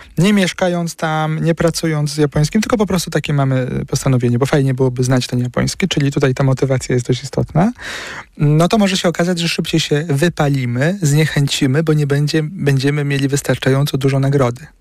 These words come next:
Nie będzie wystarczająco dużo nagrody, w związku z tym, no, cały ten proces się nam posypie.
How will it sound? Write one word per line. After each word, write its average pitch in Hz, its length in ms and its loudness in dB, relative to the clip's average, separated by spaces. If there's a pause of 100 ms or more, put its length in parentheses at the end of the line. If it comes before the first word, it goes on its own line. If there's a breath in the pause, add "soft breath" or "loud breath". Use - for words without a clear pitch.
(140)
Nie 135 120 2
będzie 143 260 2
wystarczająco 139 420 -2
dużo 135 160 0
nagrody, 127 320 2
w 190 40 2
związku 160 300 -2
z 147 40 -4
tym, 170 160 -2
no, 160 120 2 (540)
cały 156 220 0
ten 143 160 0
proces 143 440 -2 (400 loud breath)
się - 140 0
nam 139 180 2
posypie. - 460 -2